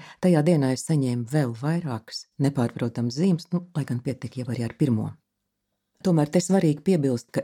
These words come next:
es jau nelūdzu zīmes, lai noticētu. Es lūdzu, lai saprastu, vai tāds ir Dieva prāts. Jo ne jau tāpēc es ticu, ka esmu piedzīvojis brīnumus, taisn otrādi.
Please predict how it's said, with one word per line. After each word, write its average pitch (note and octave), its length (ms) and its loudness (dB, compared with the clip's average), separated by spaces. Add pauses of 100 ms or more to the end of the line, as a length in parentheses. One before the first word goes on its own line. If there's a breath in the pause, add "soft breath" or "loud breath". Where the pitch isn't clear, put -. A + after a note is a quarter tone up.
es E3 160 2
jau D#3+ 100 4
nelūdzu D#3 520 2
zīmes, D3 340 0
lai C3+ 160 0
noticētu. - 800 -2 (580)
Es C3 140 -4
lūdzu, C#3+ 320 4
lai C3+ 100 4
saprastu, B2 600 -2
vai B2 300 -2 (280)
tāds D#3 400 0
ir C#3+ 140 0
Dieva C3+ 260 0
prāts. - 560 -6 (600)
Jo C#3 80 -2
ne C#3 220 2
jau B2 100 0
tāpēc D3 380 -4
es - 100 -14
ticu, - 300 -4
ka B2 100 -4
esmu B2+ 200 -6
piedzīvojis B2 520 -2
brīnumus, C#3+ 540 -2
taisn B2 260 -2
otrādi. D3 400 -4